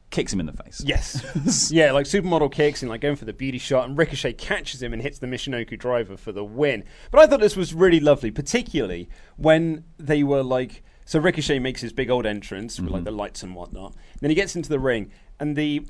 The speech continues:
Speaker 2: announcer, clear, I don't know what her name is, but she clearly knew that it was Tyler.
Speaker 1: Mm.
Speaker 2: Obviously, she knows it's Tyler because she has to make the announcements.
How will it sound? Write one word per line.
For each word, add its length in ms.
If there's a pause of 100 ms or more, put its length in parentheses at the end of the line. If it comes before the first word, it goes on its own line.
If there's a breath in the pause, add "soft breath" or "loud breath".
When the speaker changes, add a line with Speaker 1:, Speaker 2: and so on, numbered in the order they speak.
Speaker 2:
announcer, 680 (400)
clear, 260
I 80
don't 100
know 60
what 180
her 100
name 220
is, 180
but 140
she 100
clearly 360
knew 220
that 60
it 80
was 120
Tyler. 380
Speaker 1:
Mm. 120
Speaker 2:
Obviously, 460
she 120
knows 160
it's 120
Tyler 300
because 580
she 160
has 180
to 100
make 140
the 140
announcements. 500